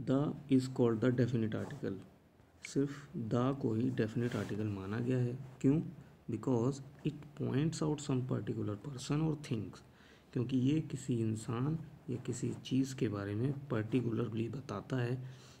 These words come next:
उसको खासियत उसकी बताता है कि वो क्यों special है।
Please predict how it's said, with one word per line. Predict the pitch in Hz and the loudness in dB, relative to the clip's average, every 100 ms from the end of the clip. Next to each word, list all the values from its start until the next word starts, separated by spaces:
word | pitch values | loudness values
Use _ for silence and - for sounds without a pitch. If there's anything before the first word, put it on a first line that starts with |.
| - | -12
उसको | - - 127 131 - - - | -8 -2 0 0 -6 -14 -14
खासियत | - 107 - 127 127 | -6 -6 -2 0 0
उसकी | 113 - | -2 -2
बताता | 107 101 98 - 101 | -4 -2 -6 -4 -4
है | 95 - - - - | -4 -8 -16 -18 -8
कि | 123 | -4
वो | 117 - | -4 0
क्यों | 143 131 | 2 2
special | 123 - 101 - | 2 -2 -2 -2
है। | 95 | -4